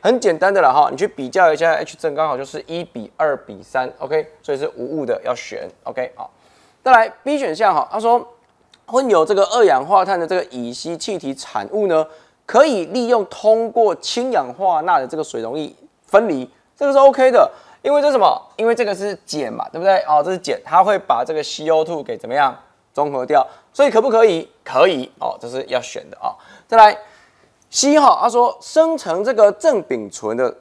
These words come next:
<clears throat> 产物不溶于水，会这个分层，不对哦。正丙醇的确啦，它的那个溶解度已经下降了哦，但是它还是可以溶解，因此这个不能选啊。再来猪，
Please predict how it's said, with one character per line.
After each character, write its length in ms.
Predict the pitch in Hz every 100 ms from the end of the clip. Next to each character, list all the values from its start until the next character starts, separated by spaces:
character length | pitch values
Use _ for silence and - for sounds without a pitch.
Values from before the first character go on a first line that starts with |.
| 214
<clears throat> 280 | 226 127 _
产 240 | - 156 131
物 140 | 233
不 140 | 202 220
溶 240 | 175 156
于 80 | 165
水， 220 | - 131
会 120 | 131
这 80 | 170
个 220 | 156 139 127
分 300 | - 180 180
层， 260 | 107 104 -
不 80 | -
对 140 | 226
哦。 200 | 156 110 - _ _
正 220 | - 330
丙 180 | 202 156
醇 180 | 143 151
的 140 | 170 185
确 140 | 262
啦， 120 | 156
它 80 | 151
的 160 | 190 160 -
那 120 | - 175
个 200 | 165 147
溶 160 | 180
解 100 | 175
度 160 | 160 147
已 60 |
经 100 | 139
下 220 | 165 160 131
降 200 | 147 -
了 60 | -
哦， 220 | - -
但 100 | 170
是 140 | 180 185
它 180 | 175
还 260 | 165 - 117
是 140 | 175
可 220 | 175 - 151
以 60 |
溶 340 | 135 110 123 131
解， 140 | 110
因 120 | 160
此 140 | 156 123
这 100 | 160
个 80 |
不 160 | 160 190
能 160 | 135 147
选 220 | - - _
啊。 120 | - - _ _ _
再 80 | 226
来 140 | 214
猪， 340 | 208 - 262